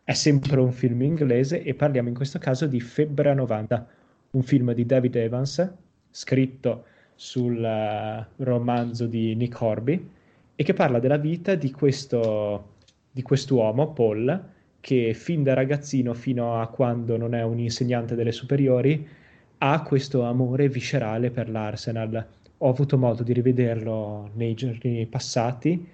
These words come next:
e ho rivisto in tantissime scene di questo film tanti vari pezzi e sfaccettature di quello che è il calcio per un tifoso, l'amore viscerale, il desiderio di rivalsa,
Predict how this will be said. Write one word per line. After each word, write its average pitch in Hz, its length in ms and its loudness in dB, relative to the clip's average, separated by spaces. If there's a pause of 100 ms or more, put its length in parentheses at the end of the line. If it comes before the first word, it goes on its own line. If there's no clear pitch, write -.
(380)
e 156 360 2 (100)
ho 139 240 4
rivisto 143 560 0
in 117 140 0
tantissime 127 600 0
scene 120 420 0
di 113 540 -2
questo 139 240 0
film 147 540 2 (560)
tanti 170 520 2
vari 139 360 4
pezzi 143 760 0
e - 120 -4
sfaccettature 139 760 0
di 135 100 0
quello 135 340 2
che 135 140 0
è 123 60 4
il 127 100 4
calcio 120 420 -2
per 127 120 -4
un 117 100 -2
tifoso, 113 680 -2 (460)
l'amore 123 420 4
viscerale, 113 760 -2 (300)
il 131 200 2
desiderio 120 840 2
di 123 480 2
rivalsa, 120 880 0